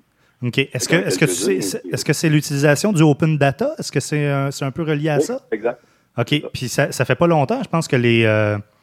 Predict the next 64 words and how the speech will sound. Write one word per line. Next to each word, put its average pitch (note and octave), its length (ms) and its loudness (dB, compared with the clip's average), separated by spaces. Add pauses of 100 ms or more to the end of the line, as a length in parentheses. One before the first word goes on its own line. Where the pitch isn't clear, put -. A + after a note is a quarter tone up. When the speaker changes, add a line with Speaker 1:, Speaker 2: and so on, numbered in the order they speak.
(380)
Speaker 1:
que B2 80 -4
les A#2+ 100 0
données A#2+ 300 2
sont, B2 340 0
sont A#2 220 0
releasées A#2+ 440 0
par, A#2 240 0
euh, A2 140 0
la A2 120 2
ville D3 260 -2
comme G#2+ 180 -4
ça, C#3 160 -4
hein ? C#3 140 -4 (960)
Speaker 2:
Euh, B2 480 2 (320)
ça, - 60 -12
je - 60 -10
suis - 100 -18 (160)
pas D3+ 140 -6
certain, - 300 -12
mais A#2 80 -8
je - 60 -16
pense D#3+ 140 -14
que A2+ 100 -14
ça - 20 -18
fait A2 100 -16
un G2+ 60 -16
peu G#2+ 120 -18
plus - 180 -20 (100)
qu'un F#2+ 280 -10
an. A2+ 100 -14 (440)
Speaker 1:
Quand G3+ 160 -4
Speaker 2:
Il F#3+ 40 -4
y - 20 -2
a - 20 -2 (120)
Speaker 1:
même. - 40 -6
Speaker 2:
ça, A2 120 -8
il G#2 60 -16
y F#2+ 40 -8
a F#2 100 -6
des F2+ 360 -8 (200)
données A2+ 200 -8
des G#2+ 100 -6
patinoires G2+ 520 -10
aussi F#2+ 180 -18
qui - 180 -20
sont F#2+ 160 -12
là, G2 140 -10
ça, - 60 -20 (120)
c'est - 100 -20
très - 160 -16
utile, - 340 -18 (140)
là. B2+ 440 -12
Speaker 1:
OK. A#2+ 140 -8
Est-ce - 560 -4
que C3+ 60 0
tu - 100 -8
travailles D3 280 2
sur - 120 -8
quelque - 160 -2
chose C#3 200 2
d'autre D#3 220 2
en C#3+ 60 0
ce C#3 120 -6
moment, B3 360 -2